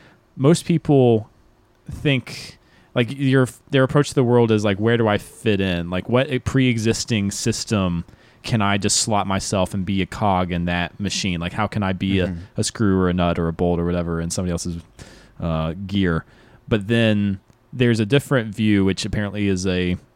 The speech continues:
Speaker 1: a certain Jewish, uh, type of belief, which is
Speaker 2: Hmm.
Speaker 1: we can create, you know, we're not, we're not m-, fitting into God's world. We're helping create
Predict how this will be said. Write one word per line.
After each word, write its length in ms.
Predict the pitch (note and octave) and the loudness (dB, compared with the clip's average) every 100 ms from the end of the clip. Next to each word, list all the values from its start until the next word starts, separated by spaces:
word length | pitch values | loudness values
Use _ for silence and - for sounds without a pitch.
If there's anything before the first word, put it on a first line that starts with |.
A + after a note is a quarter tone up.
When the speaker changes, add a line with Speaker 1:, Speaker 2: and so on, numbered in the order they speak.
| _ | _
Speaker 1:
a 40 | |
certain 600 | - A2 F#2 F#2 F2+ G2 A#2 | -4 -2 -4 -4 -6 -8 -6
Jewish, 600 | A2+ G2+ F#2 - - - | -2 0 0 0 -2 -4
uh, 240 | D3 G#2 | -4 -4
type 240 | F#2 A2 F#2+ | -4 -4 -4
of 120 | F2+ | -6
belief, 360 | G2 G#2 A2+ - | -4 -2 -2 -4
which 200 | F#2+ G2 | -4 -2
is 280 | F2 - - _ _ _ - | -4 -4 -12 _ _ _ -16
Speaker 2:
Hmm. 100 | - G2 - | -14 -12 -2
Speaker 1:
we 160 | B2 | 0
can 360 | A2+ A#2+ G#2 G#2 | 0 0 0 -2
create, 460 | - B2 A2+ A2 - - - - | -2 0 2 0 -2 -16 -20 -14
you 100 | - | -4
know, 80 | B2 | 0
we're 80 | A#2+ | 2
not, 260 | C3+ B2 - _ _ | 2 0 -6 _ _
we're 160 | G3 | -4
not 160 | D#3 D3+ B2+ | 0 0 0
m-, 180 | B2+ C#3 - | -2 -2 -4
fitting 340 | - F3+ E3 | 0 2 4
into 160 | B2+ A2 | 2 0
God's 380 | G#2+ A2+ A2+ G2+ | 2 2 2 0
world. 200 | G#2 G2 | 0 0
We're 100 | G2 | 0
helping 420 | A#2+ A#2 G#2+ F#2+ | 0 0 -4 -6
create 500 | - A#2+ A2 G2+ | -10 -6 -2 -2